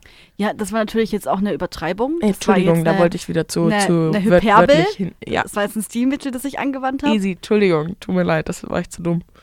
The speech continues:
Speaker 1: Aber auf jeden Fall war der halt, kaum ein paar Jahrzehnte alt, sagen wir mal so.
Speaker 2: Ja.
Speaker 1: In so seinem Auto, den wiedergefunden und da sah,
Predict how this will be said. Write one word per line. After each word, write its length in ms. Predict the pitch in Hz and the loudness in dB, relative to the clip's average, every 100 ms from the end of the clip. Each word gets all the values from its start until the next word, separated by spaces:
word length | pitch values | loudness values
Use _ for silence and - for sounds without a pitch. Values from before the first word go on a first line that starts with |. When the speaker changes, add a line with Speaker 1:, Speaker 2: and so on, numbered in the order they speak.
| - | -10
Speaker 1:
Aber 180 | 196 220 | -4 -4
auf 140 | - | -2
jeden 180 | 226 220 | -2 -2
Fall 180 | 226 202 | 0 2
war 140 | 196 | 4
der 140 | 185 185 | 4 2
halt, 500 | 175 180 175 - - | 0 -2 -6 -10 -10
kaum 220 | 196 180 170 | -4 -4 -4
ein 20 | |
paar 140 | 185 | -4
Jahrzehnte 480 | 175 147 - 170 131 | -4 -4 -6 -6 -6
alt, 320 | 87 147 - _ | -10 -10 -14 _
sagen 180 | - 156 | -8 -6
wir 100 | 147 | -8
mal 200 | 80 143 | -10 -12
so. 220 | 139 151 - | -10 -10 -6
Speaker 2:
Ja. 140 | 220 - _ _ _ _ _ _ - | -4 -4 _ _ _ _ _ _ -8
Speaker 1:
In 140 | 202 | -4
so 120 | 185 180 | -2 -2
seinem 220 | 175 165 | -4 0
Auto, 440 | 190 254 311 311 - - - _ - | 0 0 0 -4 -4 -20 -20 _ -6
den 200 | 196 196 | -4 -2
wiedergefunden 720 | 269 311 311 294 285 - 302 - - _ - | -2 -4 -4 -4 -4 -4 -6 -8 -20 _ -4
und 200 | 226 208 | -2 -2
da 100 | 202 | -4
sah, 380 | 208 220 226 | -4 -4 -6